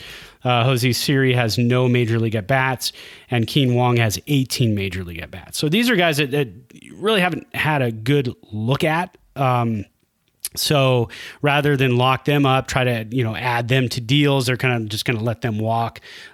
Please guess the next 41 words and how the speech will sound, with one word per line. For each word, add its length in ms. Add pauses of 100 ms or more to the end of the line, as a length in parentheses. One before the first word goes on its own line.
Uh, 280
not 200
a 40
lot 160
of 80
teams 220
have 80
wanted 380
these 160
guys 340
in 60
the 80
past. 440 (300)
Heineman, 540
who 540
played 200
a 60
big 240
part 360 (140)
early 360
in 160
the 200
two 200
thousand 360
twenty 320
Giants 440
season 380
at 120
catcher, 640 (380)
uh, 160
he 80
had 120
forty-two 540
at-bats 460
this 220
year, 120
just 220
one 320
extra 400
base 260
hit 380